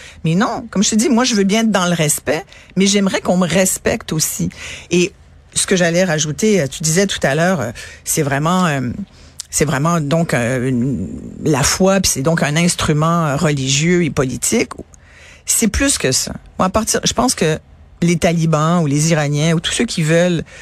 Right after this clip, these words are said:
faire des femmes dans leur pays des ombres, qui n'ont même plus le droit de circuler comme elles, comme elles le veulent, euh, c'est, c'est au-delà de la religion. C'est juste un prétexte, finalement, le voile, puis le Coran, puis l'islam. C'est un prétexte pour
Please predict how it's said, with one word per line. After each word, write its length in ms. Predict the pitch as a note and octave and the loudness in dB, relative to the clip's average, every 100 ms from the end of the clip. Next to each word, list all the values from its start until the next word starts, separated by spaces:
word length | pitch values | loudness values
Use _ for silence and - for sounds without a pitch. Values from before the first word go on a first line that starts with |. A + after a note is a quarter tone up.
| - | -18
faire 300 | - F3+ F#3 | -2 0 2
des 120 | E3 | 0
femmes 480 | C3+ - F#3 F3+ D3 | -2 0 0 2 0
dans 120 | C#3 | 0
leur 160 | C#3+ C#3+ | 0 0
pays 180 | D#3 E3+ | 0 2
des 320 | D#3+ C#3+ D#3 | 2 2 2
ombres, 460 | D3+ G3 A3 A3+ G#3+ | 2 2 2 2 0
qui 180 | - | 0
n'ont 140 | D3+ C#3+ | 0 2
même 260 | D#3+ F3 | 2 0
plus 360 | - E3+ F#3 F3 | -2 0 0 0
le 180 | C#3+ C#3+ | 0 0
droit 260 | D3 E3 | 0 0
de 100 | E3 | 0
circuler 560 | - - F#3+ - D#3+ E3+ | -2 0 -2 -2 0 0
comme 240 | D#3+ C#3+ | 0 0
elles, 280 | C3+ B2+ C3+ | 0 0 -2
comme 180 | - C#3 | -2 0
elles 160 | C3+ C3 | 2 2
le 140 | B2 | 2
veulent, 320 | C3+ F3 G3 - - - - - - - | 2 2 2 -2 -14 -18 -20 -20 -20 -2
euh, 340 | D3 C3+ A#2+ G2 - - - - | 0 2 2 0 -4 -16 -20 -6
c'est, 320 | - - F#3+ - | -4 0 0 0
c'est 200 | - G#3 | 2 2
au-delà 380 | G#3 F#3 F#3+ | 2 2 2
de 60 | F#3+ | 2
la 100 | C#3+ | 0
religion. 460 | C3+ C3 C3+ D#3 D#3+ | 0 -2 -2 -2 0
C'est 180 | - | 2
juste 220 | F#3 C4 F3+ | 2 2 0
un 80 | |
prétexte, 480 | C#3+ C3 - D3+ - | 0 -2 0 -2 -2
finalement, 420 | C#3+ B2+ C3 C#3 | 0 0 2 2
le 120 | C#3 B2+ | 2 0
voile, 440 | B2 C3 C3+ C3 | 0 2 2 0
puis 120 | - | -4
le 60 | A#2+ | -2
Coran, 600 | C3 G#2 B2 B2 A#2+ A#2 | -2 0 0 0 0 -2
puis 180 | - F#2 D2+ - | -4 -4 -4 -4
l'islam. 520 | C#3 B2+ C3+ A2 D#3+ E3+ - - - - - - - | -4 -2 0 -2 -2 -8 -16 -20 -20 -20 -20 -20 -2
C'est 120 | F#3+ | 0
un 80 | F#3+ | 2
prétexte 640 | - G3+ - A3 - - | 2 0 0 -2 -2 -6
pour 300 | - D#3 | 0 0